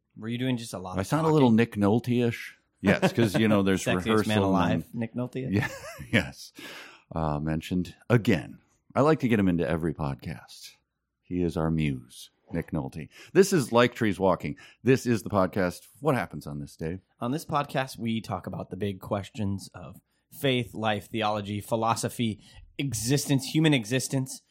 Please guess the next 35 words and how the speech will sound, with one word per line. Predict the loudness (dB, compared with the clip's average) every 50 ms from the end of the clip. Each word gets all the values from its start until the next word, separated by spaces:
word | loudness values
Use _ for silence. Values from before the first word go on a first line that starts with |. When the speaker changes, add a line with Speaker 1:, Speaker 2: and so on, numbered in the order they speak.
| _ _ _ -12
Speaker 1:
Um, | -8 -6 -6
we | -4 -2
do | -2 -2
it | -2 -2
from | -4 -8 -8
a |
Christian | -8 -8 -10 -10 -10 -8 -10 -12 -12
perspective, | -10 -12 -12 -12 -10 -12 -12 -12 -10 -10 -8
unapologetically | -4 -4 -2 0 2 2 2 0 0 -4 -6 -6 -6 -10 -12 -10
Christian | -8 -8 -10 -10 -10 -12
perspective. | -14 -14 -14 -12 -8 -8 -8 -8 -8 -12 -8 0 4
But | 4 4 4 2 _ _ _ _ _ _ _ _ -12
we | -6 -4 -4 -2
hope | -2 -2 -2 -4 -4 -6 -2
that, | -2 -2 -2 -2 -4
uh, | -2 -2 -2 -2 -4 -6 -8
we, | -8 -6 -6 -4 -4 -4 -6 -6 -6
we, | -6 -6 -4 -4 -4 -4 -6 -6 -6
uh, | -6 -6 -6 -6 -6 -8 -10 -12 _ _ _ _ _ _ _ _ _ _ _ _ -2
are | -2 0 2
wel-, | 4 4 4 4 4 2
uh, | 0 2 2 2
a | 2
welcoming | 4 4 2 4 2 2 2 2 0 -2
conversation | 0 0 0 0 0 -2 -2 -2 -4 -4 -4 -6 -6 -6
for | -6 -2 0 0
all | 0 0
comers, | 0 -2 -4 -2 -2 -4 -4 -4
those | -4 -4 -4 -4 -6
who | -6 -4
don't | -4 -4 -4
agree | -4 -6 -8
with | -8 -8 -10
our | -14 -14
perspective, | -14 -14 -12 -10 -10 -10 -10 -12 -18 -18